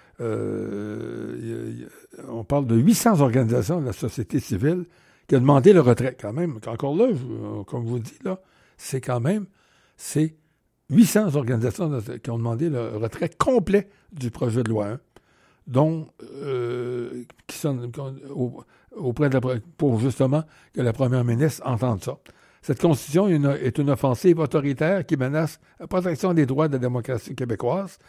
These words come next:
et c'est crucial de maintenir la pression pour exiger son retrait. Oui, donc, euh, les oppositions au projet de loi un sont massives et ne peuvent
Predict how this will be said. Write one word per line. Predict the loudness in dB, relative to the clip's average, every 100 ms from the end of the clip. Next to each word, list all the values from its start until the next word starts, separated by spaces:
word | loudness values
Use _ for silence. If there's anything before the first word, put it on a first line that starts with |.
| _ _ _ _ _
et | 8 8 6 -12
c'est | -8 -6
crucial | -2 -2 -2 -2
de | -2
maintenir | -4 -4 -6
la | -6
pression | -6 -10 -8 -8 -8 _ _ -10
pour | -6
exiger | -4 -4 -4 -2 -2 -4 _ _ _
son | -4 -2 0
retrait. | -4 -4 -8 -10 _ _ -20 -20 _ _ _ _ _
Oui, | 4 4 -2 -6
donc, | -2 -2 -2
euh, | -4 -4 -12 _ _ _ -8 -4
les | -4
oppositions | -2 -6 -4 -4 -4
au | -4
projet | -6 -4 -2 -2
de |
loi | -4 -2
un | -2 -4
sont | -4 2
massives | 4 4 2 0 -4 -4
et |
ne | -4
peuvent | -2 -4 -4 -8